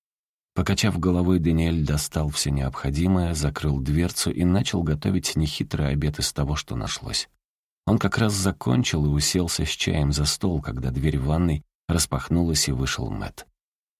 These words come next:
В душе он пробыл минут тридцать, а то и все сорок.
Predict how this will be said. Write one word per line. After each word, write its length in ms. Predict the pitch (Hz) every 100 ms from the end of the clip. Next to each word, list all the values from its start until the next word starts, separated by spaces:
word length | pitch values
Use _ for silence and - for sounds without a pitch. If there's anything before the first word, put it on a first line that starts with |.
| _
В 140 | 87 85
душе 320 | 104 110 113
он 160 | 101 95
пробыл 360 | 98 95 92
минут 360 | 92 87 87 76
тридцать, 520 | 80 71 - - - _ _
а 120 | - 92
то 160 | 135
и 80 | -
все 220 | - -
сорок. 460 | - - - -